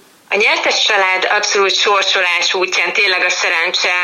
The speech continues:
ö, győzött mellettük, viszont nagyon szerettük volna minden családot megajándékozni, úgyhogy a Somogyi Könyvtár egy-egy kis ajándék könyvcsomagot ajándékozott a gyerkőcöknek, olyan mondókák, versek, mesék vannak benne, amit egészen már pici kortól lehet mesélni a gyerekeknek.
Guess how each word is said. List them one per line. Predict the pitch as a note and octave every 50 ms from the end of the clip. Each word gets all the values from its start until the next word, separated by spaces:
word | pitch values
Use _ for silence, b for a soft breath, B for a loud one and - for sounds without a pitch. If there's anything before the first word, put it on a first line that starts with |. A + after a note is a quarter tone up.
| F3 - - -
ö, | G3+ G3 F#3 F#3 F#3 F3 F3 F#3
győzött | F#3 G3 F#3+ F#3 F3+ G3 F#3 F3 F3 -
mellettük, | F#3+ F3+ F3+ F3+ F#3 G3 G3 - - A#3+ A#3+ A#3 - -
viszont | A#3+ - - A#3 A#3 A3 G#3 F#3 F3+
nagyon | A#3 B3+ C4 A#3+ A#3 A3+
szerettük | A3+ - A3 G#3 G3+ F#3+ G3+ - G#3+ G#3 -
volna | - G#3 G#3+ G#3 G3+ G#3+
minden | A3 A#3+ B3 A3+ G#3+ G3 F3 F#3
családot | E3+ - F#3+ F#3 F3 E3+ E3+ E3+ - E3 E3 -
megajándékozni, | F#3 F3+ E3 F3 F3+ F3+ F3+ F#3 F#3 F#3+ G3 G#3+ G#3 - - A#3 A3+ - A#3 C4 - A#3+ -
úgyhogy | G#3 A3 - A3+ G3+ G#3+ G#3+
a |
Somogyi | - - - C#4+ B3+ A#3+ G#3 F#3+ F#3+
Könyvtár | - - G3 G3 G3+ G3 - - A#3+ G3+ G3
egy-egy | G#3+ A#3+ B3+ - G#3 F#3 E3 -
kis | - F#3 - -
ajándék | - - G3+ F#3+ F3 F3+ F3+ F#3 E3+ F3 F3 E3+ -
könyvcsomagot | - G#3 G3 G3 - - - G#3 F#3 F3+ F3 E3+ F3+ F3 -
ajándékozott | G3+ E3+ F3 F3 E3 E3+ E3+ E3+ E3 - - F#3 - F3 E3+ - -
a | E3+
gyerkőcöknek, | D#3+ E3 E3 F3 F#3 - - C4+ C4+ C4 - C4 C4 B3+ - A#3 G#3+ - -
olyan | A#3 A3 G3+ F#3+ F#3
mondókák, | F#3+ G#3 A#3 A#3 A#3 A3 A3 G#3+ G#3 G3+ - - F#3+ F#3+ F#3 F#3 F#3 F3+ F3 - G#3 G3
versek, | G#3 G3+ G3+ G3 G3 G3 G3 - G3+ F#3+ F3+ - -
mesék | G#3 G3+ G3+ G3 - - - - - -
vannak | F#3+ F#3 F3 F#3 F3 F3 E3+ F3
benne, | F#3 G#3 A3 A#3+ B3
amit | B3+ B3+ B3+ B3+ B3+ -
egészen | C#4 C#4 A#3+ A3 G3+ - - - G3
már | G3 G3 F#3 F#3 -
pici | G#3 G3 G3 - F#3
kortól | - - E3+ E3 E3+ E3 - - E3+ D#3+
lehet | D#3+ D#3+ D#3 D#3 D3+ D3 -
mesélni | E3 E3 D#3 D3+ - E3 D3+ D3 D3 D3+
a | D3 D3 D3 C#3
gyerekeknek. | C#3 B2+ G#2 - - - B2 B2 A#2 - D#3+ C#3 C#3